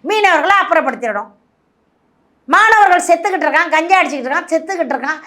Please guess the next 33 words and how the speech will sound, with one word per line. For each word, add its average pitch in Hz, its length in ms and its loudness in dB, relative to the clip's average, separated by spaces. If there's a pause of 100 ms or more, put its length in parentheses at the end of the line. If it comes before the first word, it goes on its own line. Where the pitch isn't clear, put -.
(160)
அதை 320 220 4
போய் 359 300 2
பார்க்கல. 302 180 0
ஆசிரியர் 330 520 2
பற்றாக்குறை 269 480 -2
இருக்கு, 254 180 -8
சம்பளம் 311 420 -2
கொடுக்கல. 247 240 -4 (540)
ஓட்டுநருக்கு 359 440 2
சம்பளம் 285 420 -2
தரல, 269 340 2
ஓட்ட 349 320 2
பஸ் 277 220 -4
விடுறான், 277 400 -4 (260)
கதவு 320 440 0
இல்ல, 269 340 2 (600)
மேல 370 320 0
டாப்பு 349 440 0
இல்ல, 285 440 0 (1400)
பெண்கள் 349 320 2
எல்லாம் 349 240 2
ஓட்ட 349 320 4
வழியா 320 120 2
உள்ள 330 320 2
விழுவுறாங்க, 262 400 0 (480)
படி 370 240 0
இல்லாம 349 300 0
மேல 330 220 0
ஜம்ப் 311 260 -2
பண்ணி, 339 160 -2
இதெல்லாம் 403 280 -2
பாருங்க 466 500 0
போய். 226 600 -12